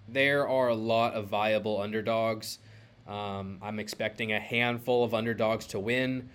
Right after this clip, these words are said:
Personally, I'm going to be spreading out my exposure. There's just no reason to target one and one underdog only on this slate. I think there's a lot of underdogs who have win equity and can compete and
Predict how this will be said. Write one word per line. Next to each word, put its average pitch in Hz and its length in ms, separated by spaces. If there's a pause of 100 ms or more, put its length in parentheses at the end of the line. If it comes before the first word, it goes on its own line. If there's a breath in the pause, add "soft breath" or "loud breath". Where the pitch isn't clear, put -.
(160 loud breath)
Personally, 127 720
I'm 104 200
going 107 260
to 101 80
be 101 140
spreading 110 480
out 107 160
my 101 160
exposure. 135 760
There's 104 200
just 120 180
no 120 140
reason 117 640
to 113 180
target 110 440
one 107 360
and 101 180
one 107 180
underdog 104 480
only 113 400
on 107 140
this 104 160
slate. 107 380 (880 loud breath)
I 120 240
think 131 180
there's 127 140
a 127 60
lot 117 300
of 113 220
underdogs 107 640
who 107 160
have 101 500 (460)
win 107 300
equity 95 580
and 90 460
can 101 180
compete 95 640
and 90 280